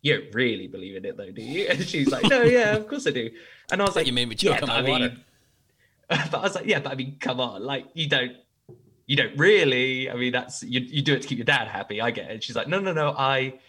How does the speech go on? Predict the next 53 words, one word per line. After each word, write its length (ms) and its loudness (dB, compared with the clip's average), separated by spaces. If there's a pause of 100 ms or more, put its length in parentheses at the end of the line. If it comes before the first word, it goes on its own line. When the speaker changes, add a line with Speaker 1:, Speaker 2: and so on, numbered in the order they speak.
(500)
Speaker 1:
and 160 2
it 160 -2
blew, 220 2
I 240 0
honestly 480 -2
just 220 -12
couldn't 180 -10
work 160 -10
it 80 -10
out 240 -4
'cause 120 -6
it 80 -8
was 120 -6
just 140 -4
one, 140 -4
I'd 220 -2
never 240 0
been 340 -6
around 300 0
it. 240 -8 (140)
I, 60 -2
I, 300 -6 (100)
I'd 120 -8
never, 400 -2 (720)
it 140 -8
was 120 -2
just 120 -6
never 160 0
talked 240 -8
about. 260 -16 (180)
And, 160 -6
like, 140 4
it 40 4
Speaker 2:
So 240 2
Speaker 1:
was 60 2
Speaker 2:
weird. 360 -2 (760)
That's 140 -2
so 140 6
Speaker 1:
I 40 8
mean, 80 6
Speaker 2:
weird 120 8
Speaker 1:
it 40 8
was 80 -2
Speaker 2:
to 60 2
me. 100 2
Speaker 1:
talked 100 -4
about 280 0
in 80 -8
sort 200 0
of 60 -2
a 60 0
funny 420 -2
way, 400 -8